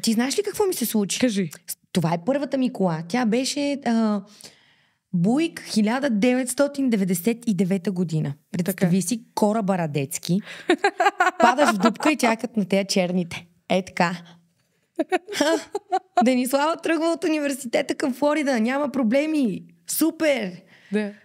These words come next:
Speaker 1: Над четиридесет градуса е. Нямам климатик.
Speaker 2: <laughs> Ти си била като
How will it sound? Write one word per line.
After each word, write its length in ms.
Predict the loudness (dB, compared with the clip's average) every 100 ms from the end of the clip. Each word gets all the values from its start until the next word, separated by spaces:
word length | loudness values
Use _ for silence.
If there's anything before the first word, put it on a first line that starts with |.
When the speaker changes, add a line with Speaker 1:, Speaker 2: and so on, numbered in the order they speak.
| _ 0
Speaker 1:
Над 280 | 0 0
четиридесет 480 | -4 -2 -2 -2 -2
градуса 480 | 0 0 -2 -2 -2
е. 120 | 0
Нямам 480 | 0 0 0 -2 -4 -10 -2
климатик. 1040 | 0 0 -4 -2 0 0 -6 -6 -2 0
Speaker 2:
<laughs> 40 | 0 0 0 2 0 -2 -2 -2 0 -2 -4 -2 -2 -2 _ -16 -12 -10 -10 -2
Ти 100 | -2
си 120 | 0
била 220 | 2 0 0
като 220 | -2